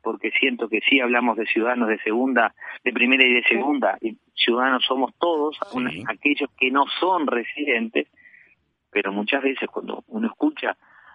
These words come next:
Speaker 1: a determinados sectores políticos, dice, "Bueno, pero a ver, no puede ser que en Aiguá, este, que cualquier torre en Punta del Este tributa más que toda la ciudad de Aiguá". A mí me cae, me, me, me burbujea un poco el, el estómago, porque siento que, que no son, no sé,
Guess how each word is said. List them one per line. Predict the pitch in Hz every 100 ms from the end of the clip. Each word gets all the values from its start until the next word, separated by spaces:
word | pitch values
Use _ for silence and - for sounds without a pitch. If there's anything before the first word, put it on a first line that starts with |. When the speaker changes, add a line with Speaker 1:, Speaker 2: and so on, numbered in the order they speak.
| -
Speaker 1:
a | - 92
determinados | 95 101 104 117 123 -
sectores | - 135 -
políticos, | 123 135 143 143
dice, | 127 147
"Bueno, | 156 123 101
pero | 104
a | 107
ver, | 107 - - - _
no | 107
puede | 104 - 135 139 -
ser | 143 135
que | 120
en | 117
Aiguá, | 110 110 131 131 120 - _ _ _
este, | - - - 101 98 95 - _ _ _ _
que | -
cualquier | - 110 151 135
torre | - 143 117
en | 104
Punta | 113 117 123
del | 131
Este | 143 165
tributa | 131 117 120 107
más | 113 -
que | 110
toda | 113 113
la | 101 -
ciudad | 101 98
de | 92
Aiguá". | 95 131 - - _ - -
A | -
mí | 117
me | 127 117
cae, | 131 123
me, | 113 107
me, | 98 101
me | 98 - - - _ _ _ -
burbujea | 113 113 107 - 147 131
un | 104
poco | 107 107 104
el, | 98
el | -
estómago, | 113 - 127 151 165
porque | 113 98 95
siento | 120 120 101
que, | 104 92 - - - -
que | 110
no | 127
son, | - 131
no | 123
sé, | - 131